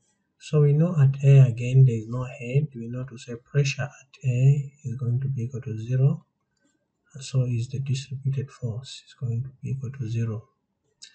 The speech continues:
So is the force also at A is going to be equal to zero. But at B we do have the head. So pressure at B is equal to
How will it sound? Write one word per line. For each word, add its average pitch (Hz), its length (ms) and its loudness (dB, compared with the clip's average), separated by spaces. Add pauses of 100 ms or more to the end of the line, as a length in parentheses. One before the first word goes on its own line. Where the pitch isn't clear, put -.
(240)
So - 420 -10
is 123 520 0 (140)
the 123 120 -6
force 117 440 -8
also 117 380 -8
at 107 300 -10
A 123 60 -8
is 113 160 -10
going 110 220 -10
to 139 40 -18
be 113 160 -12
equal 135 240 -14
to - 240 -14
zero. 110 280 -10 (320)
But 131 100 0
at 113 240 -2
B 143 180 8
we 131 160 6
do 127 240 0
have 110 320 -8
the - 60 -18
head. 98 360 -6 (1040)
So 131 200 -4 (120)
pressure 143 640 0
at 127 120 0 (140)
B 139 460 2 (1200)
is 127 140 -4
equal 135 260 8
to 139 480 2